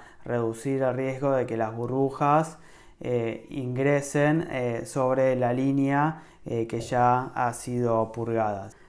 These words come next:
Entonces te hago un ejemplo sin A B S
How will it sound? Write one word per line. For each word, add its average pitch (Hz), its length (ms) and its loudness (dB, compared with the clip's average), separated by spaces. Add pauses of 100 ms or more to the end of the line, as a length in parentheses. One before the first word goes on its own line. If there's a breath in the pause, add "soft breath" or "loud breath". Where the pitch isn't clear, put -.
Entonces 143 340 -6
te 143 80 0
hago 127 320 6
un 143 200 2
ejemplo 120 560 -2
sin 165 520 0
A 143 200 4
B 143 260 2
S 165 420 -2